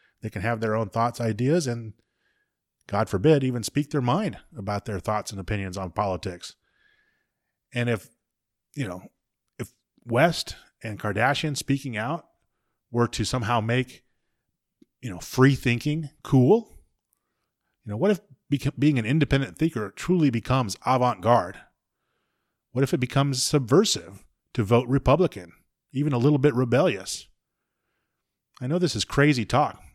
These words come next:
but what if we were ever to get to the point where it was actually okay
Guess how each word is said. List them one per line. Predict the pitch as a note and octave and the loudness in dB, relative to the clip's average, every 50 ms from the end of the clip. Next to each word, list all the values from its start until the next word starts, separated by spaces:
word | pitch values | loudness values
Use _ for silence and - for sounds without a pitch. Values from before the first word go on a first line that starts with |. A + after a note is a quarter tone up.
| _ _ - | _ _ -12
but | G#2 A2+ G#2+ G#2 | -8 -6 -4 -4
what | G2+ A#2+ D#3 F#3+ | 0 2 4 2
if | F#3 - | 4 4
we | E3 | 2
were | D3 A#2+ A2+ G2 | 2 2 2 2
ever | G#2+ C3 D3+ F3+ | 2 2 2 2
to | D#3 - | 0 0
get | B2 B2+ C3 - | -2 -2 -2 -2
to | C#3+ | -4
the | B2+ B2 | -8 -8
point | - - A#2 A2 A2+ A2 G#2 _ _ | -6 -6 -4 -2 -4 -4 -6 _ _
where | - A2+ A#2 | -8 -6 -6
it | A2 | -4
was | G2+ G2+ G2 | -6 -6 -4
actually | B2 C3 C3 - - A#2+ A#2+ A#2 A2 _ _ - - | -2 -4 -4 -4 -4 -6 -6 -6 -6 _ _ -8 -2
okay | C3 D3+ E3+ D#3+ - - - E3+ F#3 A#2 F2 F2+ - - _ | 0 2 2 2 0 0 2 2 2 0 -2 -8 -18 -20 _